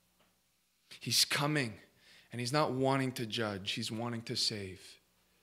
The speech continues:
And so he extends and he waits. But one day, that, that time will be cut off. What, what do we take out of this as a church? As a community,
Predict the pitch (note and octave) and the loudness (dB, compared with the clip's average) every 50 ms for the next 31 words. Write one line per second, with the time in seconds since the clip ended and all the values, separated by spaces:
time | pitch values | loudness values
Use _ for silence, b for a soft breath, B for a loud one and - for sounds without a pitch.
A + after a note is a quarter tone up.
0 | _ _ _ _ _ _ _ _ _ _ B2 - - C3 C#3 D3 C3+ C3 - - | _ _ _ _ _ _ _ _ _ _ 0 2 2 2 2 2 4 4 6 4
1 | - - C#3+ B2+ A#2 A2 G2 F2 E2+ - - - - - A2+ A2+ A#2+ A#2+ A#2 A#2 | 4 4 2 0 0 -2 -4 -4 -4 -4 -4 -4 -4 -8 -8 -8 -6 -2 0 0
2 | A2+ G#2+ F#2 F2+ - - - - - - _ _ _ _ - A#2 A#2 B2+ C#3 D3 | 0 0 -2 -2 -2 -2 -2 -2 -4 -10 _ _ _ _ -8 -6 -4 -2 -2 0
3 | D#3 D3+ D3 C#3+ D3+ D3 C#3 C3 A2+ G#2+ B2+ b b b b b b b b b | 0 0 2 2 4 4 4 2 0 -2 -6 b b b b b b b b b
4 | - A#2+ B2+ B2+ - - - - C3+ C#3 - - - C3+ C3 B2+ A#2+ A#2 A2 A2 | 0 0 0 0 -6 -6 -4 -4 -4 -4 -4 -4 -4 -4 -4 -4 -4 -4 -6 -6
5 | - - G#2+ F#2 D#2+ - - - - - - - _ _ _ _ _ _ _ _ | -8 -8 -10 -10 -10 -12 -14 -16 -18 -20 -20 -20 _ _ _ _ _ _ _ _
6 | _ _ _ _ _ _ _ _ _ _ _ _ _ - - D3+ D#3 D#3+ D#3+ D3 | _ _ _ _ _ _ _ _ _ _ _ _ _ 4 6 8 8 8 6 4
7 | D3 D#3+ D#3+ D#3 C#3+ C#3+ - C#3 B2+ C3 B2+ B2 A#2 A#2+ A2+ A#2 A2 G#2+ G#2 G2 | 6 8 8 8 6 6 4 2 2 4 2 2 2 2 0 0 -2 -2 -2 -4
8 | - - G#2+ F2+ - - - B2 C3+ D3 D3+ D3+ - - - - D3 C#3+ C#3+ C#3 | -4 -4 -4 -4 -2 0 4 6 6 6 6 4 4 4 4 4 6 4 4 4
9 | C3 A#2+ A2 G#2 F#2+ F#2+ | 4 2 2 -2 -4 -8